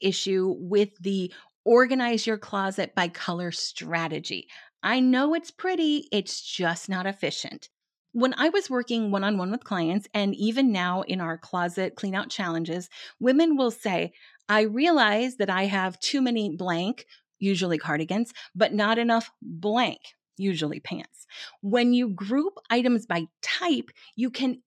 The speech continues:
easily see where the holes in your wardrobe are,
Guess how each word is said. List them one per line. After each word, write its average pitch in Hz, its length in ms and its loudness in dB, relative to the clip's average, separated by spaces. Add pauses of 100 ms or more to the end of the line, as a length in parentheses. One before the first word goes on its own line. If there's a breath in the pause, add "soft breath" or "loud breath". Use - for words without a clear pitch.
easily 262 600 2
see 277 460 2
where 214 160 2
the 202 100 2
holes 214 400 -2
in 214 140 2
your 196 120 0
wardrobe 214 500 0
are, - 320 -8